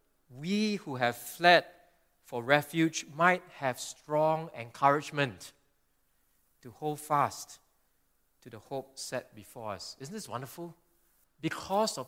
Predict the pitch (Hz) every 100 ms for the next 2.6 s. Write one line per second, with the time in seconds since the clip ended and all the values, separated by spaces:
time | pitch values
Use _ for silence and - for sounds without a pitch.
0 | 147 147 147 160 156 123 107 131 156 131
1 | 139 170 - - - _ _ _ _ 131
2 | 143 208 214 143 95